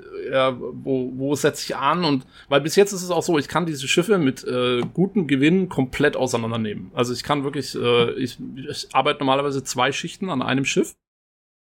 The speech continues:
und nach zwei Schichten habe ich das Ding komplett auseinandergenommen und eigentlich alles verschrottet, was geht.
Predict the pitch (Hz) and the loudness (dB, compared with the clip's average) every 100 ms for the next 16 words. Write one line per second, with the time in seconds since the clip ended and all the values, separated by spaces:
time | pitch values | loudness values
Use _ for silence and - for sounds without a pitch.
0 | _ - 135 139 135 139 131 - 127 123 | _ 0 2 2 2 2 2 0 -4 -2
1 | 123 127 120 - 131 123 120 113 _ _ | -2 -4 -6 2 4 4 0 -4 _ _
2 | _ _ _ _ - 139 135 117 117 - | _ _ _ _ 0 0 2 2 2 0
3 | _ - 117 120 117 123 120 117 117 113 | _ -4 -2 0 2 4 4 2 0 -2
4 | 117 117 - 117 113 - - 113 110 107 | -2 -4 -2 -2 -2 -2 -4 -4 -4 -4
5 | 107 - 120 151 | -6 -4 -2 -4